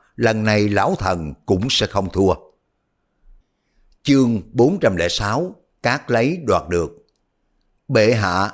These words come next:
có thể đem nhóm người của Lạc gia giao cho Đế Dương Môn chúng ta trông giữ hay không?" Bỗng nhiên, Lãnh Vô Thường vội vã bước lên hai bước, đứng ở trước mặt của hoàng đế,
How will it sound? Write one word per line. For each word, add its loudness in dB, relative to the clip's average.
có 4
thể 0
đem 0
nhóm 2
người 2
của -2
Lạc 0
gia 0
giao 0
cho 2
Đế 4
Dương 2
Môn 4
chúng 0
ta -2
trông 0
giữ 0
hay -6
không?" -2
Bỗng 0
nhiên, 0
Lãnh -2
Vô 4
Thường 0
vội 2
vã 0
bước 2
lên 4
hai -2
bước, 2
đứng 2
ở -2
trước -2
mặt -2
của 2
hoàng 0
đế, 2